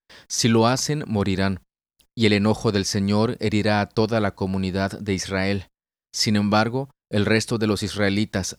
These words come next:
sus parientes, podrán hacer duelo a causa de la destrucción por fuego de Nadab y Abiú que hizo el Señor.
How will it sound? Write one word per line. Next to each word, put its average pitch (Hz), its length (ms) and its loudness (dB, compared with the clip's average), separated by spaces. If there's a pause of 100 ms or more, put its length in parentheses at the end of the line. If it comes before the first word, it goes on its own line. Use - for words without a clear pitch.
(100)
sus - 220 -6
parientes, 110 720 0 (260)
podrán 113 340 4
hacer 110 320 0
duelo 120 360 2
a 104 100 -6
causa 113 420 -2
de 107 80 -4
la 98 120 0
destrucción 110 760 -4
por 98 180 -4
fuego 113 520 -2
de 104 160 -4
Nadab 95 480 -2
y 101 140 -4
Abiú 98 420 -2 (280)
que 107 140 2
hizo 104 280 0
el 90 60 0
Señor. 92 440 -4